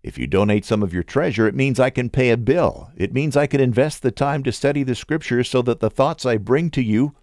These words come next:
are somewhat cogent. Investing time, talent, or treasure is a way for you to encourage me to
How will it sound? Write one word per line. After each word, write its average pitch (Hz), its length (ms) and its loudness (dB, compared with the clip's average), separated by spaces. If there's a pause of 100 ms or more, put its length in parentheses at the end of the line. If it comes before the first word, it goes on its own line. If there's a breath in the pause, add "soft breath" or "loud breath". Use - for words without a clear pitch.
are 110 160 0
somewhat 113 540 0
cogent. 127 520 0 (560)
Investing 101 600 2
time, 120 360 2
talent, 123 440 0
or 104 80 -2
treasure 143 440 2
is 127 120 0
a 127 80 4
way 139 220 4
for 156 120 -4
you 135 160 2
to 151 80 -2
encourage 143 580 -2
me 139 180 0
to 117 140 2